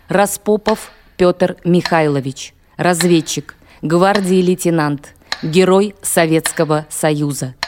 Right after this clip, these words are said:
Тамбовская межрайонная организация вос. Рыбкин Василий Сергеевич, Московская городская организация вос. Самбикин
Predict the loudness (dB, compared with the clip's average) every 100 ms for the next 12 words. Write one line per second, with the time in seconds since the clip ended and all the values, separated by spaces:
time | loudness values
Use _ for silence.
0 | -14 -20 _ -2 -2 0 -2 -2 -2 0
1 | -2 -4 0 0 2 0 2 2 2 2
2 | 0 0 -4 -2 0 0 0 -4 -4 -4
3 | -2 -2 -4 -6 -10 -14 -20 _ _ _
4 | _ _ -4 0 0 0 0 0 0 _
5 | -2 0 0 0 0 0 -4 -10 -2 0
6 | 2 2 2 0 -6 -14 -20 _ -14 -14
7 | -8 -2 0 0 0 0 0 0 0 0
8 | -2 0 0 0 -2 0 0 -2 -2 -2
9 | 0 0 0 -2 -2 -2 -2 -2 -4 -8
10 | -10 -18 -14 -16 -16 -20 _ -8 0 2
11 | 2 0 -2 0 -2